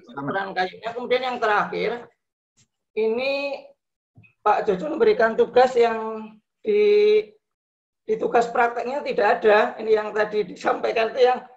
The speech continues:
kebutuhan bahan konstruksi ini kan di tugas praktek tidak ada. Mohon nanti kalau memang ini di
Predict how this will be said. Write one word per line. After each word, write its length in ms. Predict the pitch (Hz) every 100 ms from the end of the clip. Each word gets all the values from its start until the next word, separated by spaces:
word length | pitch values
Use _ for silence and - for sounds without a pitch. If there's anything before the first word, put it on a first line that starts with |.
| _ -
kebutuhan 640 | 190 220 - 247 311 -
bahan 240 | 208 202 208
konstruksi 480 | 220 214 233 247 254
ini 160 | 254 254
kan 240 | 277 262 - _ _
di 160 | 220 -
tugas 320 | - 240 233 -
praktek 480 | 220 - 269 - 240
tidak 240 | 190 180
ada. 800 | 180 175 - 180 196 180 160 - _ _ _ _ _ 220
Mohon 400 | 196 202 262 247
nanti 320 | 233 226 233
kalau 240 | 214 214
memang 320 | 214 208 208
ini 240 | 214 208 214
di 200 | 196